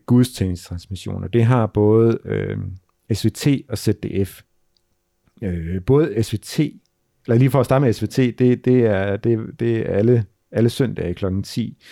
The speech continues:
Og de er gode til både at, at komme, altså være i Svenska kyrkan, altså den svenske statskirke, folkekirke,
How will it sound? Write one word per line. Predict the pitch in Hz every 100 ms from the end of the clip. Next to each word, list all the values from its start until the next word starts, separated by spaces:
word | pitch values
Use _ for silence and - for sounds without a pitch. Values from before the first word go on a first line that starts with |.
| - - -
Og | 117
de |
er | 123
gode | 139 151
til | 143
både | 131 131 147
at, | 135 104 98 95 92
at | -
komme, | - 101 101 107 104 -
altså | 98 95
være | 95 95 98 90
i | 90 98 -
Svenska | - 131 143 - 110
kyrkan, | - 127 123 123 110 95 _ _ _ -
altså | 107
den | 98 92
svenske | - 127 165 127 104 _
statskirke, | - - 120 113 - 110 107
folkekirke, | - 113 120 - 113 104 104